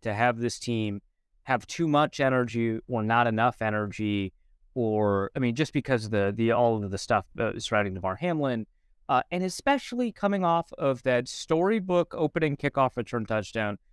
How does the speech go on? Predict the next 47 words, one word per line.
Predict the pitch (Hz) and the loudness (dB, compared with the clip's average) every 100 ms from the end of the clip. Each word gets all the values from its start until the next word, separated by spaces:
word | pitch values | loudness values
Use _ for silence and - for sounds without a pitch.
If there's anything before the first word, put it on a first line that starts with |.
| _ _ | _ _
first | 233 - | 0 2
one | 190 | 0
the | |
Patriots | 151 135 135 120 | 0 0 0 -2
have | |
given | 117 113 | 0 2
up, | 110 101 | 2 0
I | 101 | -2
think, | 143 160 | -2 -2
in | |
the | 120 | 0
Bill | 110 | 0
Belichick | 107 104 - 98 | 2 0 0 -4
era, | 110 104 101 | 0 0 0
if | - | 0
not | 110 | 0
at | 104 | 2
least | 117 - | -2 -4
in | 101 | -2
the | |
last | 104 - | -2 -2
twenty | - 98 | -4 -2
years, | 92 107 87 87 - _ _ _ | 0 0 -2 -6 -14 _ _ _
right? | 113 113 113 _ _ _ _ - | 0 0 -2 _ _ _ _ 0
Uh, | 131 123 110 101 _ _ _ | 2 4 0 -6 _ _ _
it | 175 | 2
would | 220 | 4
have | |
been | 202 | 2
so | 170 - 226 175 | 0 2 2 4
easy | 165 147 127 | 2 2 0
for | 120 131 | -2 -4
the | 120 | -2
Bills | 123 120 120 - | 2 2 2 -2
to | |
be | 117 110 | -4 0
overhyped | 131 127 107 120 123 120 | 0 0 0 -2 -2 0
and | |
not | 113 117 | 0 0
play | - 139 | 2 0
detailed, | 117 117 113 - 107 98 107 _ - | 0 -2 -2 -2 0 0 -4 _ -20
to | |
play, | - 131 123 117 117 | -6 2 4 4 0
to | 120 | -2
over-pursue, | 139 127 127 123 - 120 110 107 107 | -2 -2 -2 -4 -4 0 0 0 -2
to | - 101 | -6 -4
play, | - 120 113 | 2 4 2